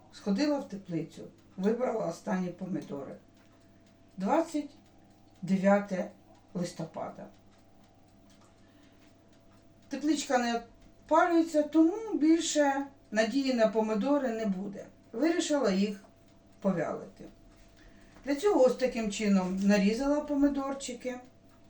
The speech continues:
приготувала суміш спецій, якими буду посипати ці помидорчики.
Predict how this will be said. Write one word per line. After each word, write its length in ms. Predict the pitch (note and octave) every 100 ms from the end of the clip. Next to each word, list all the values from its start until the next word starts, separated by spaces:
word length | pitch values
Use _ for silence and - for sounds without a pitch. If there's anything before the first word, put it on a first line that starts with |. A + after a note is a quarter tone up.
| - - - -
приготувала 680 | A#3+ C4 C#4+ D4 D#4 A3+
суміш 640 | G3+ - A#3 G3+ F3 - - - - - - -
спецій, 640 | - B3+ D4+ D#4 D4 C#4 - -
якими 380 | A#3+ C4+ B3+
буду 340 | A#3 B3 G3+ G3
посипати 840 | A#3+ G#3 A3+ G3 A3 G#3 G#3 A3+ - - -
ці 160 | A3+
помидорчики. 1040 | G3 G#3 G#3 G3+ G#3 G3 G3 G3 - F#3+